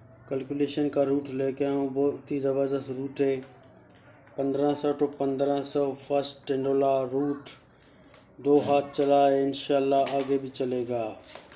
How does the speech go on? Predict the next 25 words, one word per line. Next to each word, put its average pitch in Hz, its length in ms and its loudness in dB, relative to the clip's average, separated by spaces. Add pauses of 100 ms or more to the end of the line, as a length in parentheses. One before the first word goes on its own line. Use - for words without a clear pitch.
(360)
ज़बरदस्त 151 580 4
route 147 380 -2
है, 139 160 6
मैं 139 160 2
उम्मीद 151 340 4
करता 143 260 -2
हूँ 139 220 0
ये 139 80 2
route 139 300 -4
भाइयों 139 240 -2
को 139 200 -2
बहुत 135 340 -4
पसंद 131 340 -4
आएगा। 117 400 -6 (840)
रूट 147 260 -2
से 147 160 2
पहले 143 300 0
तमाम 139 380 -2
भाइयों 135 260 0
से 143 120 0
request 135 400 -2
है 139 100 2
इस 135 200 -6
video 135 280 -2
को 135 140 -2